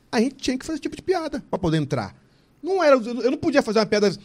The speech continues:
"Ah, porra, você é mó gordão." Você ia falar, "Pô, você é mó pretão", e tava tudo bem. Era uma forma de entrar. Agora,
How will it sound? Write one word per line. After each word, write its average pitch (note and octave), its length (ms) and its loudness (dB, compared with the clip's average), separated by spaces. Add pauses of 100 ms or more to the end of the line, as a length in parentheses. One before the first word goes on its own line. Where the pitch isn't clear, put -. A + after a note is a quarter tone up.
(160)
"Ah, D4+ 240 4
porra, B3 320 4
você A#3 80 -2
é B3+ 100 4
mó C4 140 4
gordão." A#3+ 680 4 (120)
Você - 140 -4
ia D4+ 100 2
falar, C#4 180 4
"Pô, C4+ 200 2
você A3+ 100 0
é - 20 2
mó B3+ 120 2
pretão", C4+ 480 2
e C#4 80 -10
tava D#4 200 0
tudo E4 200 -6
bem. D#4 280 -4 (520)
Era A3+ 200 4
uma D4+ 80 0
forma A#3+ 220 0
de B3+ 80 -2
entrar. G3+ 480 -2
Agora, C3+ 640 0